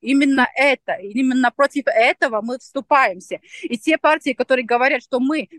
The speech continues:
примем, э, конвенцию ар атрунам, слушайте, давайте прочитайте се-, семьдесят восьмой пант этой конвенции. "Nekādas atrunas nav iespējamas konvencija". Эта конвенция будет выше нашего законодательства. И понимаете,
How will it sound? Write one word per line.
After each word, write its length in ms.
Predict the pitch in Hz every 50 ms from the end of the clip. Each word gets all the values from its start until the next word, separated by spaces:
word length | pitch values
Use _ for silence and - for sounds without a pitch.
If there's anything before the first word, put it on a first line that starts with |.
| - _
примем, 480 | 262 269 285 285 254 226 214 208 208 214
э, 120 | 208 196
конвенцию 720 | - - 233 240 247 285 277 262 - - - 226 220 208 208
ар 240 | - 240 277 240 - -
атрунам, 720 | 226 - 415 - 403 403 392 320 254 214 185 185 202 - _ _ _ _ _ _
слушайте, 460 | _ - 302 311 - 254 208 - 208
давайте 320 | 202 233 262 403 - -
прочитайте 720 | - - 277 - 269 - - 311 269 247 - - 254 233 233
се-, 280 | - - - 247 247 240
семьдесят 560 | - - 294 294 269 254 233 - 247 226 -
восьмой 460 | 247 240 254 - - 254 262 262 247
пант 400 | - _ 240 254 302 415 403 -
этой 240 | - 240 - 269 269
конвенции. 640 | - - 269 269 262 302 285 254 - _ 214 208 202
"Nekādas 600 | 208 220 247 - - 330 311 269 226 233 - -
atrunas 640 | 226 226 240 254 - 302 302 294 262 214 220 - -
nav 420 | 233 226 208 214 262 254 302 294 - _ _ _ _
iespējamas 880 | _ 240 240 262 277 294 - _ 240 233 226 233 226 226 233 226 226 _ _
konvencija". 600 | - 247 247 262 233 202 196 185 - 220 202 196 208
Эта 120 | 220 - 226
конвенция 480 | - 233 226 254 269 262 254 - 202
будет 220 | 208 202 220 208 -
выше 480 | 247 208 233 277 320 - - - 208 - _ _ _ 349 -
нашего 480 | 240 254 269 - - 285 247 240 262 -
законодательства. 840 | - 254 240 - 254 262 254 233 247 240 233 - 190 180 - 208
И 40 | 202
понимаете, 540 | - - 247 262 277 294 359 392 311 - 233